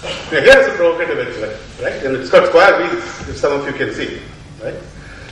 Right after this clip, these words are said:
So, you know, um, one of the things, uh, in, in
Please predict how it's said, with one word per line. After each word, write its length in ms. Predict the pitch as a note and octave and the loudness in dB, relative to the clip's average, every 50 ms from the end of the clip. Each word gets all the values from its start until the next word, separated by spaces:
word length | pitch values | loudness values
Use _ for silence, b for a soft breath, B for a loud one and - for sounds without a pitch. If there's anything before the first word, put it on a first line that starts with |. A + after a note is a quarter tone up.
| B B B | B B B
So, 680 | - - D3+ - - - C3 - - - - - - - | 2 6 8 10 10 8 6 2 0 -6 -10 -12 -12 -10
you 140 | D3 C#3 B2 | -8 -6 -6
know, 140 | G#2+ A2+ C3 C#3+ - C#3 | -6 -6 -8 -8 -2 0
um, 680 | C#3 C3 B2+ B2+ B2+ B2+ B2 B2+ C3+ C#3 - - C3+ | 2 2 2 2 0 -2 -4 -8 -10 -10 -12 -6 0
one 240 | C3+ E3 - C#4 C4+ | 2 4 4 4 2
of 300 | B3+ - F3 D#3+ - - | 0 -2 -2 -2 -2 -6
the 60 | - | -4
things, 680 | - G3 G3 G3 G3 - - - - - - - - - | 0 0 0 0 -2 -4 -8 -12 -14 -16 -18 -18 -12 -6
uh, 480 | D3 C3+ B2 A#2 A2+ A2+ A#2 A2+ - C3 | -4 -2 -2 0 -2 -2 -4 -6 -6 -8
in, 240 | B2 A#2+ B2 A#2 B2 | -6 -6 -8 -8 -10
in 60 | A#2+ | -10